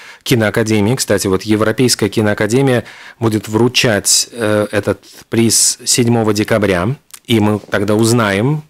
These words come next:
получил ли он что-нибудь, но он номинирован как лучший фильм,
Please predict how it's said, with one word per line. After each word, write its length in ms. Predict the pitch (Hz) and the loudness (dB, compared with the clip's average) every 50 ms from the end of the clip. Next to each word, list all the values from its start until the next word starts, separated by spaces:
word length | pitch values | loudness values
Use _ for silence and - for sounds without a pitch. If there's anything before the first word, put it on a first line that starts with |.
| _ - | _ -2
получил 460 | 113 113 110 101 - - 117 101 101 | 0 0 2 2 2 2 2 2 2
ли 180 | 98 95 101 | 2 2 2
он 300 | 110 - 113 101 98 98 | 2 0 0 0 0 0
что-нибудь, 680 | 92 - - - 104 98 101 98 98 113 165 180 - - | -2 -4 -2 0 0 2 2 2 2 2 2 0 2 0
но 140 | 113 107 110 | 0 2 2
он 120 | 135 147 - - - - - - | 0 -2 -4 -8 -18 -20 -10 -4
номинирован 720 | - 120 117 120 117 123 131 131 123 113 104 104 101 107 - - - | 0 2 2 4 4 4 2 2 2 2 2 2 0 -2 -4 -10 -10
как 400 | - - 110 101 - - - - - - | -6 -4 -4 -4 -4 -8 -20 -14 -6 0
лучший 420 | 104 110 123 139 123 - - 117 | 2 4 4 4 2 2 0 -2
фильм, 340 | 101 - 120 123 160 185 170 | -2 0 0 2 2 2 0